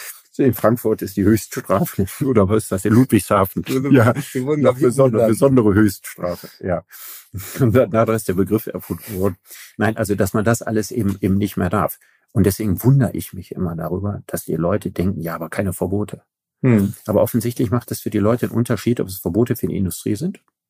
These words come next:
Speaker 1: oder Verbote für sie.
Speaker 2: Ja.
Speaker 1: Ja, wie Tempolimit und Fahrverbote und sowas alles. Also wo der Einzelne betroffen ist, da will er keine Verbote. Aber wenn man im Großen Verbote macht, wie keine Fluorkohlenwasserstoffe herzustellen, dadurch musste ja niemand sein Leben großartig
Speaker 2: Ja.
Speaker 1: verändern.
Speaker 2: Das war das
Speaker 1: Das heißt also, wir
Speaker 2: Monsterverbot.
Speaker 1: akzeptieren
Speaker 2: Mhm.
Speaker 1: all die Verbote,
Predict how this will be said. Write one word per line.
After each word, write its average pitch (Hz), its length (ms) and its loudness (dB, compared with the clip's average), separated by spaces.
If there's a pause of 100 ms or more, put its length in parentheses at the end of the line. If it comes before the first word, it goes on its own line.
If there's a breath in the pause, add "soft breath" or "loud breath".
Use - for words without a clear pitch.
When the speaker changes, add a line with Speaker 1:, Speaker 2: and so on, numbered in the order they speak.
(160)
Speaker 1:
oder 117 180 0
Verbote 113 380 -4
für 104 140 -2
sie. 85 220 -6 (640)
Speaker 2:
Ja. 123 240 6
Speaker 1:
Ja, 139 200 0
wie 98 140 4
Tempolimit 98 840 4
und 92 180 -6
Fahrverbote 95 760 0
und 87 200 -8
sowas 87 320 -2
alles. 87 280 -4
Also 92 200 -6
wo 98 60 -2
der 95 120 2
Einzelne 139 480 0
betroffen - 460 -4
ist, 131 180 -4
da 92 100 2
will 104 120 4
er 131 80 2
keine 143 260 -2
Verbote. 143 540 -2 (480 loud breath)
Aber 98 240 2
wenn 107 100 2
man 95 120 2
im 90 100 2
Großen 117 480 2
Verbote 92 440 -2
macht, 85 320 -10
wie 92 140 -4
keine 82 300 -2
Fluorkohlenwasserstoffe 95 1120 0
herzustellen, 92 540 -4
dadurch 98 220 -2
musste 110 260 -2
ja 95 140 2
niemand 101 360 2
sein 92 140 2
Leben 107 220 4
großartig 80 540 -4
Speaker 2:
Ja. - 60 -6
Speaker 1:
verändern. - 400 -8
Speaker 2:
Das 127 180 0
war 123 80 6
das 113 80 0
Speaker 1:
Das 120 280 2
heißt 123 200 2
also, 101 180 -2
wir 113 140 4
Speaker 2:
Monsterverbot. - 40 0
Speaker 1:
akzeptieren 127 540 0
Speaker 2:
Mhm. - 60 -6
Speaker 1:
all 107 120 0
die 131 120 0
Verbote, 143 680 -2